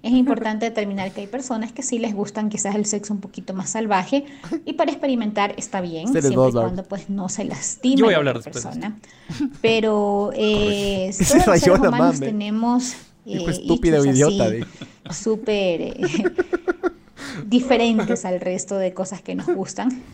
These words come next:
Speaker 1: Hay algunas personas que tienen fetiches con los pies, con las manos, con la ropa,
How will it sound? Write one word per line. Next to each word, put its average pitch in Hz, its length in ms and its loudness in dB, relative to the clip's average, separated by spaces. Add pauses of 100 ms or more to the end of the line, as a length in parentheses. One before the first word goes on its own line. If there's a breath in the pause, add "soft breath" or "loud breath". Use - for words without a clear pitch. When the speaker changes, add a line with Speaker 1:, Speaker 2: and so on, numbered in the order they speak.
Speaker 1:
Hay 202 120 -6
algunas 196 340 -4
personas 190 380 -8
que 196 80 -10
tienen 190 240 -8
fetiches - 420 -12
con 165 160 -8
los 156 120 -10
pies, 233 340 -2
con 185 160 -10
las 185 140 -8
manos, 202 400 -6
con 180 180 -8
la 180 80 -4
ropa, 202 520 -2